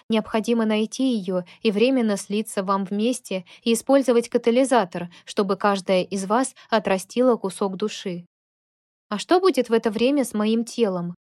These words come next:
Его, свеженькое, родное, мне совсем не хотелось терять. "Тело сохраним, это не так сложно. Сложность в том, чтобы найти Исуми. У вас всего несколько дней,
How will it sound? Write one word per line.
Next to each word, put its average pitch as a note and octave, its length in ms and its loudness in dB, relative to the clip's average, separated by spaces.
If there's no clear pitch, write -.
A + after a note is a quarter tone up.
Его, A3+ 500 0
свеженькое, G3 960 -4
родное, G3 640 -4
мне G#3+ 160 0
совсем A#3+ 420 0
не C#4 80 0
хотелось G3 540 -4
терять. F#3+ 500 -6
"Тело D#4 300 4
сохраним, C#4 760 0
это C4+ 220 2
не C4+ 140 2
так C4 200 -2
сложно. F3 640 -4
Сложность A3+ 560 0
в - 60 -20
том, C4+ 320 2
чтобы D4+ 320 0
найти B3 440 -2
Исуми. F3+ 580 -4
У A3+ 60 -2
вас C4+ 220 4
всего A#3+ 360 -2
несколько B3 520 0
дней, A3+ 460 -2